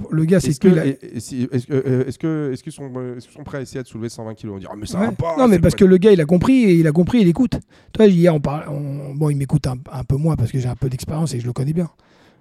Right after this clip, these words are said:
Speaker 1: Mais toi, et j'ai, j'aurais été quelqu'un d'autre, euh, ça aurait été peut-être pareil, enfin, toi ou un autre. Et il me dit, euh, je lui dis, « Ouais, t'as de la marge, vas-y, mets cent vingt. » « Ouais, tu crois ? Ouais, mets-les. » Ok. Et puis après, il dit, « Bah ouais, bah, toi, c'est passé. »
Speaker 2: Oui,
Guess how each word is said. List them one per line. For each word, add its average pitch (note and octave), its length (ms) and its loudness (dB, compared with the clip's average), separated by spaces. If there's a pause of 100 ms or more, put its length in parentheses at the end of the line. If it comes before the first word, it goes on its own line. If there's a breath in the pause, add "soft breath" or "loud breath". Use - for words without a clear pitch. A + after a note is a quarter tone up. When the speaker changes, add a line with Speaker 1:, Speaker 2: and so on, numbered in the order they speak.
(140 soft breath)
Speaker 1:
Mais B2 240 -8
toi, E3 240 -8
et C3 120 -8
j'ai, B2+ 280 -8
j'aurais D3 220 -8
été C3 160 -10
quelqu'un D3 260 -8
d'autre, D#3 260 -4
euh, B2 260 -6
ça A2+ 120 -12
aurait A#2+ 100 -10 (140)
été B2+ 200 -8
peut-être A#2+ 220 -8
pareil, F#3 360 0
enfin, C3 360 -6 (160)
toi D#3+ 220 0
ou C#3 100 -4
un D#3 120 -2
autre. - 180 -4 (360 soft breath)
Et C#3+ 160 -6
il C#3 100 -4
me C#3+ 40 -6
dit, D#3 160 0
euh, B2+ 560 -2
je A#2 80 -10
lui C3+ 80 -8
dis, « E3 120 -8
Ouais, C#3 120 -12 (300)
t'as - 100 -10
de A#2+ 80 -12
la C3 80 -4
marge, F#3+ 360 -2
vas-y, D3 240 -4
mets G3 120 2
cent G3+ 160 0
vingt. » « F3+ 240 0
Ouais, F#3 140 -4
tu - 100 -10
crois ? A3 220 -8
Ouais, G#3+ 160 -4
mets-les. » G3+ 320 -6 (100)
Ok. F3 220 -8
Et E3 360 -10
puis B2 160 -8
après, D#3+ 180 -4
il - 60 -6
dit, « C3 80 -8
Bah C3+ 100 -8
ouais, F3 180 -4
bah, C3 180 -14
toi, E3+ 180 -10
c'est - 120 -14
passé. » D#3+ 320 -12 (1200 soft breath)
Speaker 2:
Oui, B2 140 -16